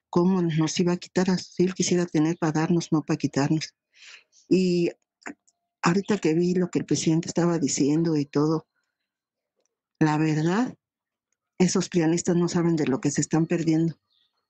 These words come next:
y no saben la vergüenza que le están dejando a sus hijos con todas esas mentiras que dicen. Ya, ya, ya enfadan con tantas mentiras. Pero ya se les va a acabar. Dios va a ganar mi,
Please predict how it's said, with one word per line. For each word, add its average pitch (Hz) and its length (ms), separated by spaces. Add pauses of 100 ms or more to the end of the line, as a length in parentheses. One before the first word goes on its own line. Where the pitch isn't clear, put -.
(240)
y 156 80
no 175 100
saben 170 340
la 147 120
vergüenza 165 680 (320)
que 160 120
le 147 100
están 156 280
dejando 151 380
a 147 40
sus - 280
hijos - 320 (1000)
con 156 180
todas 160 300
esas 156 220
mentiras 127 580
que 113 160
dicen. 78 680
Ya, 147 360
ya, 160 220 (160)
ya 147 160
enfadan 170 640
con 143 220
tantas 156 340
mentiras. 135 580 (1080)
Pero 180 400 (340)
ya 226 140
se - 120
les 147 180
va 160 40
a 156 40
acabar. 151 340 (260)
Dios 170 240 (480)
va 170 60
a 170 60
ganar 160 280
mi, 160 160